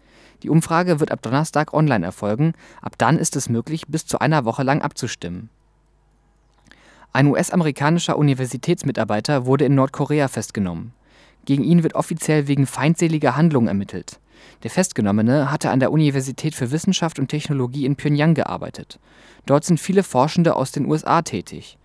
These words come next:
Schon vor zwei Wochen war ein Amerikaner dieser Hochschule verhaftet worden. Ihm wurden kriminelle Handlungen vorgeworfen. Damit sind vier U-S-Amerikaner in nordkoreanischer Haft.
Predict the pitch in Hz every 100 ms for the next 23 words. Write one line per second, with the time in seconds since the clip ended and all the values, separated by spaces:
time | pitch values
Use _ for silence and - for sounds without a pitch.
0 | _ _ _ - 160 151 - - 160 139
1 | 147 151 175 135 113 104 135 127 - 120
2 | 147 151 139 110 127 - 156 147 151 151
3 | 165 143 98 90 87 82 - _ - -
4 | - 170 147 151 143 - 180 185 165 160
5 | 151 180 165 107 98 - 92 87 82 80
6 | - 113 _ _ - _ - 127 156 135
7 | 120 - 185 208 151 - 175 127 110 107
8 | - 110 139 101 123 151 - 123 110 101
9 | 120 - 139 139 -